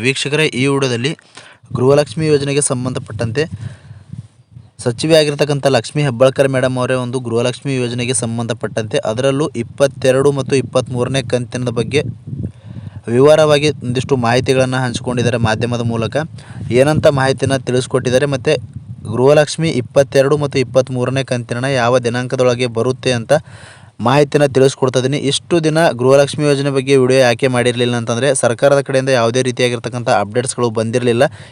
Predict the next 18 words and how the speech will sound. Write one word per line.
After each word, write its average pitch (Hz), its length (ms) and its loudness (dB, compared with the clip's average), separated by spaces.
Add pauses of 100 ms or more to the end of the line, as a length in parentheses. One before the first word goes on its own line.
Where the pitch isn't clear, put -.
(100)
ಹೀಗಾಗಿ 143 360 4
ಗೃಹಲಕ್ಷ್ಮಿ 135 520 2
ಯೋಜನೆಗೆ 127 480 0
ಸಂಬಂಧಪಟ್ಟಂತೆ 120 760 -4
ವಿಡಿಯೋಗಳನ್ನು 123 580 0 (120)
ಮಾಡಿರಲಿಲ್ಲ. 110 580 -4 (720)
ಇವಾಗ 147 220 4
ಸ್ವತಃ 151 420 2 (800)
ಸಚಿವೆ 147 360 2
ಆಗಿರ್ತಕ್ಕಂಥ 143 420 2
ಲಕ್ಷ್ಮೀ 135 320 0
ಹೆಬ್ಬಾಳ್ಕರ್ 131 420 2
ಮೇಡಮ್ 123 280 0
ಅವರೇ 123 260 0
ಇಪ್ಪತ್ತೆರಡು 131 680 0
ಮತ್ತು 135 280 -4
ಇಪ್ಪತ್ತ್ಮೂರನೇ 120 640 -4
ಕಂತಿನ 117 360 -6